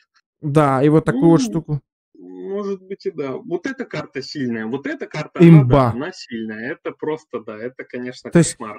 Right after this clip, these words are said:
Speaker 2: А вот,
Speaker 1: это
Speaker 2: э,
Speaker 1: просто кошмар, да? Я тоже смотрю на это дело и думаю, то есть мы будем, э, Телана Фордринга дровать карту себе за один и брать еще Телана себе в руку, да, получается? И можем его сразу же разыграть.
Speaker 2: М-да, вот этот, конечно,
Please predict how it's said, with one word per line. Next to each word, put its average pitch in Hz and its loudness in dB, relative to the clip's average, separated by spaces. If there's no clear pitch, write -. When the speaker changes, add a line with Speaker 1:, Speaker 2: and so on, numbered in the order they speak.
Speaker 2:
А 123 -10
вот, 147 -8
Speaker 1:
это 156 6
Speaker 2:
э, 156 6
Speaker 1:
просто 214 4
кошмар, 139 4
да? 196 6
Я 190 8
тоже 220 6
смотрю 208 6
на 240 10
это 185 4
дело 180 6
и 185 8
думаю, 185 6
то 190 4
есть 180 0
мы 240 4
будем, 220 2
э, 156 6
Телана 214 8
Фордринга 196 6
дровать 170 6
карту 220 2
себе 202 4
за 190 6
один 190 2
и 170 6
брать 175 4
еще 175 4
Телана 170 4
себе 156 4
в 143 4
руку, 135 4
да, 147 4
получается? 135 2
И 175 8
можем 175 8
его 175 4
сразу 165 2
же 147 4
разыграть. 139 2
Speaker 2:
М-да, 170 -6
вот 131 -12
этот, - -16
конечно, 139 -10